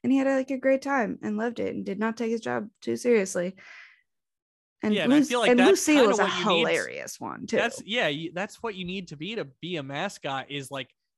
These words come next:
Speaker 2: not take, I mean, not, you have to take it seriously 'cause there, I'm
Speaker 1: Yeah.
Speaker 2: sure there's, like, safety protocols and
Speaker 1: Yeah,
Speaker 2: stuff.
Speaker 1: yeah.
Speaker 2: And they do, they, like, writ-, scripted bits,
Speaker 1: Yeah.
Speaker 2: but, like, you have to sell that sort of,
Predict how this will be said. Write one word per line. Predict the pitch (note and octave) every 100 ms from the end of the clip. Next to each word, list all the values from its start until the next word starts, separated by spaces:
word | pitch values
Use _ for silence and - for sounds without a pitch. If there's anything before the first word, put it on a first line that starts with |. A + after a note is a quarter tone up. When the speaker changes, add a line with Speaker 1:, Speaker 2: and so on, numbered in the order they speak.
| -
Speaker 2:
not | C#3 E3 -
take, | F#3 D#3 - _ _ _ _ _ -
I | G3
mean, | A#3+
not, | B3+ C#4+ -
you | G#3 B3
have |
to | C4+
take | C#4+ F3
it |
seriously | - E3 E3 F3+
'cause | E3 D3+
there, | C#3+ C#3+
I'm | C#3+
Speaker 1:
Yeah. |
Speaker 2:
sure | - D#3+
there's, | D3 B2+
like, | B2
safety | - B2+ _
protocols | C3 B2 A#2 B2+ B2
and | A#2+ B2+
Speaker 1:
Yeah, | -
Speaker 2:
stuff. | -
Speaker 1:
yeah. | A#2 - _ _ _
Speaker 2:
And | E3
they | F3
do, | E3+ G3 G3 D#3+ -
they, | D#3+ -
like, | D3+ C#3+ B2 _ _ _
writ-, | D#3 F3+ - -
scripted | - - F3+ - C3+ B2
bits, | C#3 G#3 - - _ _ _ _
Speaker 1:
Yeah. | -
Speaker 2:
but, | F3 F3
like, | E3+ D3+ C3+ _ _ _ _ _ _ _
you | D#3+ F#3
have | G3+ G#3 -
to | F#3
sell | - - D#3 D#3+ D3+
that | C#3+ C3+ -
sort | - C#3
of, | C3+ B2+